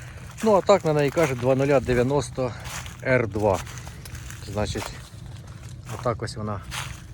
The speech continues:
виглядає. Де-не-де є зелений лис-, листок, є сліди від оприскувача, видно. Ну, заїхали, пробуємо. Щас подивимось, що воно нам насипле.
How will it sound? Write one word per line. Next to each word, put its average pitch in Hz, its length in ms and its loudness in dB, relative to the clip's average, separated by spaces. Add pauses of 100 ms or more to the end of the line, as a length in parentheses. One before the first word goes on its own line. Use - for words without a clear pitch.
(120)
виглядає. 113 680 -2
Де-не-де 120 480 4
є 101 120 4
зелений 101 360 2
лис-, 123 260 -4
листок, 143 500 2 (340)
є 107 260 4
сліди 110 400 0
від 95 140 0
оприскувача, 156 680 2
видно. 113 420 2 (1080)
Ну, 220 140 4
заїхали, 202 480 4
пробуємо. 123 560 4
Щас 127 200 -2
подивимось, 123 480 2
що 127 160 -2
воно 117 160 2
нам 110 180 2
насипле. 107 480 0